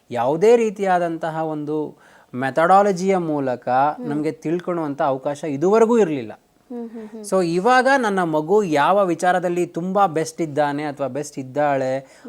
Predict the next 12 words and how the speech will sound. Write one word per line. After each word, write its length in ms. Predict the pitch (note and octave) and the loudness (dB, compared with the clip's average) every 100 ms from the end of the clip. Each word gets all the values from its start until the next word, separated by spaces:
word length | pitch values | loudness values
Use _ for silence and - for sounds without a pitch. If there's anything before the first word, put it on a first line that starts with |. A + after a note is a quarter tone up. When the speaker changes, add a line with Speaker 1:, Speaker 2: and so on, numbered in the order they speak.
| A3 | -6
Speaker 1:
ಅಂತ 260 | E3+ G3 G#3+ | -4 -2 -4
ತಿಳ್ಕೊಳ್ಳೋಂಥ 760 | G3 F3 G3 A3 A3 G3+ F#3+ | -2 -4 -2 0 0 -2 -2
ಒಂದು 380 | F#3 E3+ D#3+ D3+ | -4 -2 -4 -4
ಸೈಂಟಿಫಿಕ್ 600 | - D#3 F#3 G3 G3 E3 | -4 -4 -4 -6 -10 -8
ಕಾನ್ಸೆಪ್ಟ್ 480 | C3 C#3 D3 D#3 C#3+ | -8 -8 -10 -12 -10
ಅಂತ 200 | B2+ B2+ | -14 -12
ಹೇಳಿದ್ರೆ 600 | A#2+ A#2+ D3 - _ _ - | -12 -10 -12 -14 _ _ -14
ಫಿಂಗರ್ 240 | C3+ B2+ | -10 -10
ಪ್ರಿಂಟ್ 240 | B2+ A2+ A2+ | -10 -12 -12
ಅನಾಲಿಸಿಸ್ 400 | A2+ G#2+ - A#2 | -12 -14 -16 -18
ಅಂತ 160 | A2+ | -16
ಹೇಳ್ತೀವಿ. 580 | B2+ A2+ G#2+ G#2+ G#2 | -14 -14 -14 -14 -14